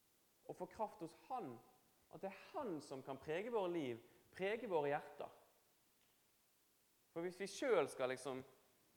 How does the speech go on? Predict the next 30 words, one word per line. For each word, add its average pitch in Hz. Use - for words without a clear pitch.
skjerpe -
oss 143
og -
ta 139
oss 135
sammen, 139
ja, -
så 226
kanskje 233
vi -
klarer 202
det 190
en 170
liten 180
tid, 147
føler 117
vi, 123
men, 170
men 175
det -
er 233
ikke 226
noe 156
holdbart. -
Det 208
er 170
ikke 175
noe 160
langvarig. 156
Nei, 196